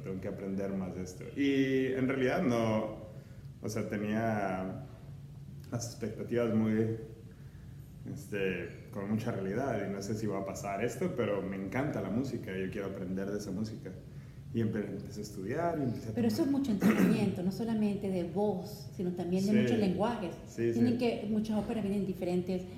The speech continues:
Speaker 2: francés en alemán, en alemán y, eh, en, bueno, inclusive en inglés, pero en italiano. Pero cuéntame entonces cómo es ese proceso de no solamente conocer tu voz, porque
Speaker 1: Ujú.
Speaker 2: tenías que, ahora estás conociendo el poder que tiene tu voz, ¿no?
Speaker 1: Sí.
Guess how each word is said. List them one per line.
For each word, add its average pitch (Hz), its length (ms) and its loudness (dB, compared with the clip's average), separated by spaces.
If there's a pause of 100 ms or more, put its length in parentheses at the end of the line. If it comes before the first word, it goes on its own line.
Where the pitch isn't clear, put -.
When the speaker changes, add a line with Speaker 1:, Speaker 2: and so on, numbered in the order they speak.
(160)
Speaker 2:
francés 185 360 0
en 180 120 0
alemán, 185 540 0 (440)
en 190 480 -2
alemán 196 540 0 (100)
y, 196 240 -6 (240)
eh, 170 280 -8
en, 190 260 -2
bueno, 196 160 2
inclusive - 300 -4
en 185 80 2
inglés, 185 320 0
pero 165 280 -4 (480)
en 214 100 4
italiano. 190 480 2
Pero 208 140 -2
cuéntame 254 340 2
entonces 214 320 -2
cómo 247 180 0
es - 100 -4
ese 214 100 -4
proceso 196 480 0
de 185 300 0 (260)
no 233 80 4
solamente 262 840 0
conocer 214 460 0
tu 214 120 0
voz, 226 420 2
porque - 240 2
Speaker 1:
Ujú. - 80 0
Speaker 2:
tenías 208 380 2
que, 202 240 -2
ahora 202 320 0
estás 208 240 -4
conociendo 196 540 0
el 208 100 2
poder 185 380 6
que 254 80 0
tiene 208 200 0
tu 214 140 -2
voz, 175 320 -2
¿no? 196 100 -2
Speaker 1:
Sí. 202 140 2